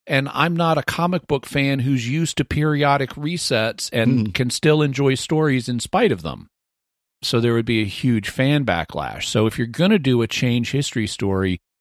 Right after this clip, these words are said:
Speaker 1: it's easier in this kind of fiction to do it from the perspective of we've just jumped forward and seen a nightmare
Speaker 2: Mm-hmm.
Speaker 1: future,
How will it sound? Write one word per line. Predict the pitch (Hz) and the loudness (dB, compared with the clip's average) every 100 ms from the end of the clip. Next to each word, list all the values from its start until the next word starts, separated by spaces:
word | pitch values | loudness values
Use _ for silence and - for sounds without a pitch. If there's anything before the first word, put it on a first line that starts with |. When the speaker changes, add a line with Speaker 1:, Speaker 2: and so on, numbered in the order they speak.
| - | -4
Speaker 1:
it's | 113 - - | -2 -2 -10
easier | - 143 170 175 123 98 95 92 | -8 -2 0 0 -2 -2 -2 -2
in | - 104 | -2 -2
this | 107 123 | -2 -2
kind | - 120 110 104 | -4 -2 0 0
of | 92 | -4
fiction | - 127 - - 80 76 - _ _ - | -4 -6 -4 -6 -8 -10 -14 _ _ -12
to | 101 | -8
do | 98 117 113 | 0 2 4
it | 107 - | 2 -2
from | - 104 | -4 -2
the | 104 | -2
perspective | - 95 - - 120 - 120 107 98 | -4 -6 -6 0 0 0 -2 -2 0
of | 95 92 | -2 -2
we've | 110 104 | -4 -2
just | 127 131 - | -2 -2 -2
jumped | 113 120 101 | 0 0 -2
forward | - 127 120 110 104 95 | -6 0 2 2 2 0
and | 95 | -2
seen | - 110 95 | -2 -2 0
a | |
nightmare | 92 98 104 104 90 | 0 0 -2 -2 0
Speaker 2:
Mm-hmm. | 110 | 0
Speaker 1:
future, | 107 117 - 82 69 58 | 0 0 0 -6 -8 -10